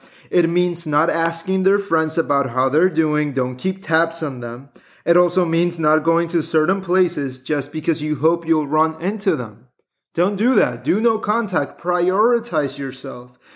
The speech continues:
You have already wasted enough time, energy, and tears on this person. So you have to do no contact. And I do want to give you a little piece of advice.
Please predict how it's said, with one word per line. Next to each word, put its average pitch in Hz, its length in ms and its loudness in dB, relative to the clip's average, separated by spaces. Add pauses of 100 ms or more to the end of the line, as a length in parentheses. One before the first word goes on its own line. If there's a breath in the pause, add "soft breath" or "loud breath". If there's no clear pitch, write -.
(160 soft breath)
You 226 360 2
have 190 320 -2
already 202 600 2
wasted 180 600 0
enough 165 480 -4
time, 175 640 0 (320 loud breath)
energy, 170 840 0
and 160 300 -4
tears 208 600 0
on 156 240 -2
this 170 240 -2
person. 135 720 -4 (440)
So - 160 -2
you 208 200 2
have 254 300 2
to 202 120 -4
do 175 180 2
no 156 200 2
contact. 123 720 -8
And 170 160 -2
I 180 120 4
do 185 260 -2
want 160 500 2
to 160 140 2
give 135 320 0
you 147 200 4
a 139 60 2
little 147 300 2
piece 156 240 -2
of 139 100 -2
advice. 107 560 -10